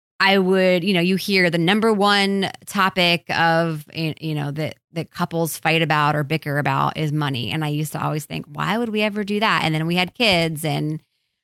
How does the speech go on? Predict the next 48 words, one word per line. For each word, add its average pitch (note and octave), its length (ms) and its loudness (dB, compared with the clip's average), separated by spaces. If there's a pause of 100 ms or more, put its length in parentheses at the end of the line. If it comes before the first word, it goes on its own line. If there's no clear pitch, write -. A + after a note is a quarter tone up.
(220)
you D#3 100 -4
know, D3 220 -2
we E3 140 0
switched - 360 -6
jobs F3+ 480 2
back D#3+ 240 0
and E3 140 -2
forth. D#3+ 380 0
We've F3 180 0
moved, F#3+ 480 4
we've E3+ 160 0
done F3 220 0
this F#3 260 0
and F3+ 140 -2
that. F3+ 340 2
And D#3+ 680 -2
I E3+ 60 -6
mean, F3 180 0
it F3 80 -2
happens. F3 440 -4
We D#3+ 120 -2
fight D#3+ 220 -2
about E3+ 220 -2
money, D#3+ 380 -4
not G#3+ 220 -2 (200)
anything C#3 460 -6
ridiculous. C#3 720 -6
It's D#3+ 140 -6
just - 300 -6
little D#3+ 300 -2
bickering D3 460 -4
back C#3+ 200 -4
and D3 120 -6
forth. C#3+ 280 -6
But D3+ 240 0 (760)
for G3 140 2
me, F#3+ 520 2
the F3+ 100 2
bickering F#3 540 0
is D#3+ 160 0
the D#3+ 100 -2
worst D3+ 420 -2
thing E3+ 420 -2
because D#3+ 400 -2
I D#3 140 -2
come D#3+ 280 -4
from D#3+ 180 -4
a, C#3+ 260 -4